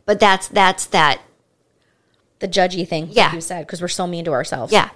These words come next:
Speaker 1: yeah, exactly. And then you get angry with yourself, and then you get angry at them
Speaker 2: Yes.
Speaker 1: because you're angry at yourself, which has nothing to do with them.
Speaker 2: Of course not.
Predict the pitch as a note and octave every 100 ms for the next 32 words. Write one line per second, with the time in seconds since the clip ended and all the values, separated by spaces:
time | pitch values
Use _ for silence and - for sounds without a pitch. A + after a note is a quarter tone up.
0 | _ C3+ D3+ - G3+ G3+ F#3+ - F2+ -
1 | - G#3 G3 G3+ F#3+ F#3 F#3 F3 F3+ F3
2 | F3 D#3+ - F3 D#3+ F3+ F3+ F3 - F#3
3 | E3+ F3 E3+ F#3 F#3+ E3+ E3 F#3 E3+ E3+
4 | E3+ F#3 F3+ F3+ F3 - - G3 F#3 G#3
5 | - _ _ - B3 A#3+ G#3+ F3 D3 C3
6 | - C#3 D3 - A#1 - - _ - C4
7 | - F3 C3